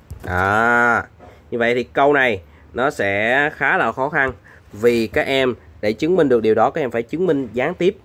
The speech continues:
qua nhiều bước. Được chưa? Rồi các em hãy xem lại một lần nữa, mình rút ra kinh nghiệm cho bản thân mình.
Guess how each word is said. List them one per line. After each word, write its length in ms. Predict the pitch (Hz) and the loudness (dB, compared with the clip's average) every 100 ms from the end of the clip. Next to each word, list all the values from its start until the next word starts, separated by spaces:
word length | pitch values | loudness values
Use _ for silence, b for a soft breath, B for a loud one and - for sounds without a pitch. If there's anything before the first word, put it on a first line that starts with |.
| - - - | -20 -20 -4
qua 200 | 120 123 | 0 2
nhiều 200 | 120 95 | 0 0
bước. 240 | 120 165 - - - - - _ | 0 0 -6 -20 -20 -20 -20 _
Được 100 | 101 | -6
chưa? 220 | 117 110 - B B B | -2 -2 -2 B B B
Rồi 160 | 98 98 | -2 0
các 100 | 139 | 0
em 200 | 139 127 - - - | 0 0 -4 -20 -12
hãy 260 | 101 110 | -6 -6
xem 320 | 123 147 143 | -2 0 2
lại 140 | 123 98 | 2 0
một 80 | 98 | -2
lần 180 | 98 | -4
nữa, 260 | 101 95 127 - - - | -4 -2 -4 -6 -20 -10
mình 200 | 98 92 | -8 -2
rút 200 | 143 - | -2 0
ra 100 | 127 | -2
kinh 200 | 135 120 | 0 0
nghiệm 200 | 95 98 | -2 -2
cho 100 | 117 | -2
bản 160 | 90 | -4
thân 220 | 107 117 117 | -4 -4 -2
mình. 140 | 92 | -4